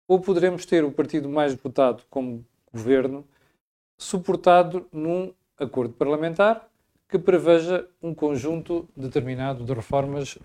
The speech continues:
ou de medidas políticas a tomar. É essa a questão que vou colocar ao Jorge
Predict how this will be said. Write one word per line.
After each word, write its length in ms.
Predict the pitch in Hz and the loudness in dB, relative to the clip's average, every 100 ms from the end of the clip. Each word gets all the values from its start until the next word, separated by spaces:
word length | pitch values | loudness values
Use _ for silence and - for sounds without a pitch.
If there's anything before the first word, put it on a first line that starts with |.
| - | -4
ou 140 | 143 | 0
de 80 | 123 | 0
medidas 540 | 127 123 147 143 135 | -2 -4 -2 -2 -4
políticas 580 | - - 139 139 - 120 | -10 -6 -6 -6 -4 -4
a 60 | 120 | -4
tomar. 260 | - 95 - - _ _ _ - | -10 -18 -14 -16 _ _ _ 0
É 80 | 196 | 4
essa 440 | 208 208 214 208 - | 4 2 -4 -4 -8
a 60 | 139 | -10
questão 320 | - 170 160 | -8 -8 -8
que 80 | - | -4
vou 100 | 147 | -4
colocar 460 | 139 123 117 117 - | -4 -6 -6 -6 -8
ao 100 | 135 | -6
Jorge 400 | 127 190 214 - | 0 0 0 -12